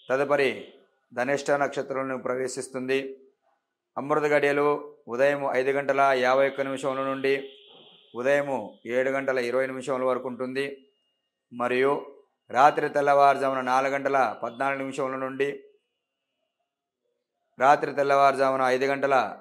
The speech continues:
నలభై మూడు నిమిషముల వరకు ఉంటుంది. వర్జము రాత్రి ఏడు గంటల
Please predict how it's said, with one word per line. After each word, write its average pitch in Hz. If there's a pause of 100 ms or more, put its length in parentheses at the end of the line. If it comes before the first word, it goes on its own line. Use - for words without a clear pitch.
(160)
నలభై 123
మూడు 135
నిమిషముల 135
వరకు 127
ఉంటుంది. 131 (2500)
వర్జము 156 (2750)
రాత్రి 135
ఏడు 139
గంటల 143